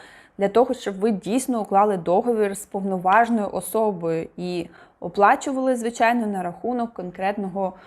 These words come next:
фонду, і ті зобов'язання, які на себе взяв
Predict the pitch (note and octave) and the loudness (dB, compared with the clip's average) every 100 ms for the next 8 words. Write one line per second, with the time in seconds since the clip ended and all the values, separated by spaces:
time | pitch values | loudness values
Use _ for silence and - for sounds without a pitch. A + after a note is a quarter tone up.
0 | - _ _ - G#3 A#3+ C4+ B3+ B3 - | -20 _ _ -4 0 4 4 4 2 -2
1 | F#3+ F#3+ F#3+ - A3 G3+ G3 G3+ A3 G3+ | -6 -4 -4 -4 -2 0 2 2 2 4
2 | F#3+ F#3 E3+ - F#3+ F3 G3+ F#3+ F3+ - | 2 2 -4 -4 -6 -2 0 0 -2 -4
3 | F3 F#3+ F3 | 0 4 4